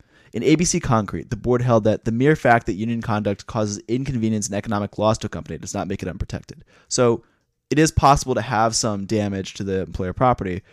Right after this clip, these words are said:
without it suddenly making it unprotected activity. For example, um, in Leprino Cheese Co., the board ruled that a cheesemaker's walk-off was protected even though the cheesemaker's walking off led to spoilage. Same would happen in a milk factory. If the milk factory workers leave in the middle of production,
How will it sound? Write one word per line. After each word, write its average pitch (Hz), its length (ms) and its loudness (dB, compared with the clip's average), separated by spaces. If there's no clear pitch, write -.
without 104 300 0
it 104 140 -2
suddenly 104 380 -2
making 98 280 -6
it - 100 -10
unprotected 95 520 -8
activity. 87 420 -6
For 139 140 8
example, 127 600 4
um, 107 400 -4
in 123 180 2
Leprino 135 460 2
Cheese 156 300 -2
Co., 95 320 -4
the 113 100 -6
board 123 240 2
ruled 120 320 2
that 110 160 -2
a 101 80 -4
cheesemaker's 127 560 -2
walk-off 107 480 0
was 101 100 -8
protected 98 540 -8
even 117 500 -4
though 101 440 -4
the - 80 -12
cheesemaker's 110 760 -2
walking 104 360 -2
off 98 240 -2
led 98 120 -2
to - 60 -2
spoilage. 92 580 2
Same 107 260 -2
would 101 100 -4
happen 104 260 -6
in 110 80 -4
a 113 40 -2
milk 151 220 0
factory. - 420 -12
If - 140 -16
the 101 80 -10
milk 104 240 -6
factory 107 360 -2
workers 110 420 -2
leave 120 200 4
in 113 80 -4
the 120 60 -2
middle 120 240 0
of 117 240 0
production, 139 480 -2